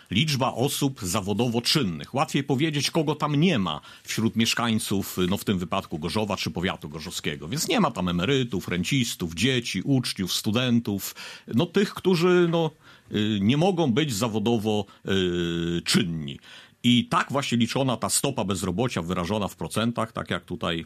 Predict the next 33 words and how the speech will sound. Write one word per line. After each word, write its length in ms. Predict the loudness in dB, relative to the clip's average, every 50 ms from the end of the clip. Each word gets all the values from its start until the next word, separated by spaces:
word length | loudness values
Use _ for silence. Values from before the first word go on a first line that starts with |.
| -8 -10
powiedziano 400 | -8 -6 -4 -4 -4 -4 -4 -6
w 60 | -6
serwisie. 480 | -6 -6 -6 -6 -6 -8 -8 -6 -8 -8 -10 -10
Dwa 240 | -8 -2 0 2 2 2
i 100 | 2 0
dwie 200 | 0 -2 -2 -2
dziesiąte 460 | -2 -4 -2 -2 -2 -2 -2 -4 -6
procent, 580 | -4 -2 -4 -2 -2 -2 -2 -2 -2 -4 -6 -10 _ -20 -20 -20 _ _ _ _ _ -2
y, 240 | 0 0 0 0 -4
w 180 | -6 -8 -8 -4
Gorzowie, 460 | -2 0 2 2 2 2 0 0 0
trzy 280 | 0 -2 0 2 2
i 80 | 2 2
trzy 220 | 0 0 -2 -2
dziesiąte 480 | -2 -2 -2 -2 -2 -2 -2 -4 -6 -8
w 60 | -6
powiecie 400 | -4 -4 -2 -2 -2 -2 -2 -4
gorzowskim. 580 | -4 -4 -4 -4 -4 -6 -6 -8 -8 -8 -10 -8 -4
Więc 200 | -2 -2 0 2
można 380 | 4 4 4 4 2 0 -2 -2
to 120 | -2 -2
skwitować 640 | -4 -4 -6 -6 -2 0 0 0 0 0 -2 -2 -4
tak. 300 | -4 -4 -4 -4 -8 -14 _ -20 -20 -20 -20 -20 -20 -20 -20 -20 -20 -20 -12 -4 -2
Y, 600 | 0 2 2 2 2 0 0 0 -2 -4 -6 -8 -12 -20 -14 _
na 140 | 0 0 0 2
terenie 460 | 0 0 2 2 4 6 6 4 4
działania 540 | 2 2 2 4 2 2 2 0 -4 -6 -4
Powiatowego 680 | -4 -4 -2 -2 -2 -2 -2 0 0 0 0 2 2 2
Urzędu 460 | 2 2 2 2 2 2 2 0 0
Pracy 400 | 0 0 -2 -2 -2 -2 -4 -4
w 80 | -4
Gorzowie 580 | -2 -2 -2 0 0 -2 -4 -4 -6 -8 -10 -10 -14 -20 -20 -20 -20 -20 _ _
są 580 | -2 0 2 4 4 4 6 4 4 2 0